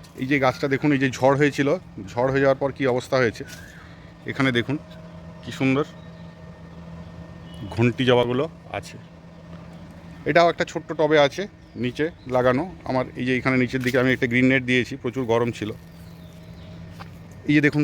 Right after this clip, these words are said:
বোগেনভেলিয়া জবা গাছে দেখুন কত সুন্দর, এই যে ছোট্ট জবা গাছটা ছোট্ট একটা টবে আছে। এটা দেখুন কী সুন্দর কুড়ি আসছে। এই বোগেনভেলিয়াটা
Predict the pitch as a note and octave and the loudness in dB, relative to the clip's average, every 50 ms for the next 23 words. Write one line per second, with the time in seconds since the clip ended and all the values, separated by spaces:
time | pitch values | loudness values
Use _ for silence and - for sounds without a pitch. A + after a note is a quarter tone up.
0 | C3+ C3 C3+ C#3 D#3 D#3 D3+ D3 D3 D3 D3 D#3 F3+ - - - - - - - | 2 2 2 4 4 6 6 4 4 4 2 2 0 -2 -8 -20 -20 -20 -20 -20
1 | - - - - - - - - - - - - - - - G2 A#2+ B2 C3+ D3 | -20 -20 -20 -20 -20 -20 -20 -20 -20 -20 -20 -20 -18 -14 -4 2 4 4 6 6
2 | D3 C3+ - D3 C3 C3 A#2 D3 F3+ - - - - - - - - - - - | 4 2 0 0 -4 -2 -2 -4 -6 -6 -12 -20 -20 -20 -20 -20 -20 -20 -20 -20
3 | - - - - - - - - - - - - - B2+ B2 C3 B2+ - C#3 C#3 | -20 -20 -20 -20 -18 -18 -18 -18 -16 -16 -14 -4 0 0 0 0 0 2 4 4
4 | C3 C#3+ D3 - C3+ C#3 C3+ - - A#2+ A2 C#3+ C3+ C3 B2+ B2+ B2 B2+ B2 - | 4 2 0 -2 -4 -4 -4 -4 -6 -8 -2 0 0 2 2 2 2 0 0 -2
5 | - - - - - - - - - - - - C#3 - - - - - D3 - | -2 -4 -4 -4 -6 -16 -18 -16 -16 -14 -6 -6 -6 -4 -2 -6 -4 -2 -4 0
6 | - B2+ A#2+ A2+ G#2+ G2 F#2 - - D3+ - - - - - - - - - - | 0 2 4 4 4 2 0 -2 -8 -14 -14 -14 -20 -20 -20 -20 -18 -18 -18 -18
7 | - - - - - - - - A#2 A#2 A#2 A#2 A2+ - C#3+ E3 - - - - | -18 -18 -18 -18 -16 -14 -6 -4 -2 0 0 0 0 0 -2 -4 -4 -8 -14 -14
8 | - - - - - - - - - B2+ B2+ B2 - A#2+ B2 B2 A#2+ G#2+ F#2+ - | -14 -16 -16 -14 -14 -14 -12 -4 -2 0 0 0 0 0 2 4 4 2 2 0
9 | - - - - - - - - - - A#2+ A#2 A#2 A#2+ B2+ C3 B2 B2 B2 B2 | -6 -12 -14 -14 -16 -16 -18 -16 -8 -6 -4 -2 -2 0 0 0 0 0 2 0
10 | A#2+ A2 B2 | 2 0 0